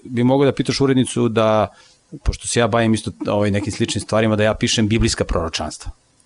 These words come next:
Pošto imate razna proročanstva, kineska proročanstva i tako. I on je rekao da će da je pita i, ovaj, oni su pristali i ja sam, a, u, u tom časopisu sedam godina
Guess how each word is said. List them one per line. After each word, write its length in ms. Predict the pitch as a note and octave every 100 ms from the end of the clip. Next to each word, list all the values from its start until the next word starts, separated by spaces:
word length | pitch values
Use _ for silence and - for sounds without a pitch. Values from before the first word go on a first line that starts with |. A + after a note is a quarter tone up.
| _ A2+ -
Pošto 240 | F#2+ A#2
imate 220 | A#2 A#2
razna 260 | A2+ A2+ A2
proročanstva, 640 | A2 G#2 - G2+ - F2
kineska 800 | - F#2+ F#2 - - F2+ E2 D#2+ - -
proročanstva 680 | F2 F2 - A#2+ - - A2+
i 60 |
tako. 360 | - F#2 F#2 F#2+ - - - - - -
I 80 |
on 80 | A2+
je 60 | B2+
rekao 200 | C3 C#3
da 60 |
će 120 | A#2 A2
da 80 |
je 80 | A2
pita 360 | - C3 D3 C#3 - - - - _ -
i, 260 | F#2+ G#2
ovaj, 480 | G2+ G#2 G2+ G2+ G2 G2
oni 160 | G#2+ A#2+
su 140 | A#2
pristali 600 | - A#2+ - D3 C3+ B2+ - _ _ _ -
i 440 | - G#2+ G2+ G2
ja 140 | G#2+ G#2+
sam, 340 | A#2+ A2 G2+ - -
a, 340 | F#2 F#2 F2 -
u, 320 | F#2+ F#2 F2 -
u 140 | F#2
tom 480 | E2+ G#2 G2+ F#2 E2+ -
časopisu 600 | - G#2+ G#2 - - -
sedam 320 | - - G#2+ F#2+
godina 520 | G2 G2 F2+ E2+